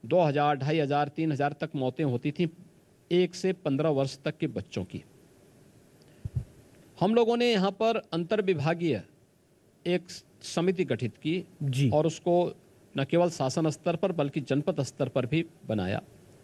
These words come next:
Speaker 1: लागू किया। स्वच्छ भारत मिशन में उन प्रभावित क्षेत्रों में हर घर में टॉयलेट उपलब्ध करवाए।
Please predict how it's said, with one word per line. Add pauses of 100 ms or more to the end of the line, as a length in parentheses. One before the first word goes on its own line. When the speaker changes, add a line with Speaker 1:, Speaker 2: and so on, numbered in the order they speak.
(200)
Speaker 1:
लागू
किया। (580)
स्वच्छ
भारत
मिशन
में
उन
प्रभावित
क्षेत्रों
में
हर
घर
में
टॉयलेट
उपलब्ध
करवाए।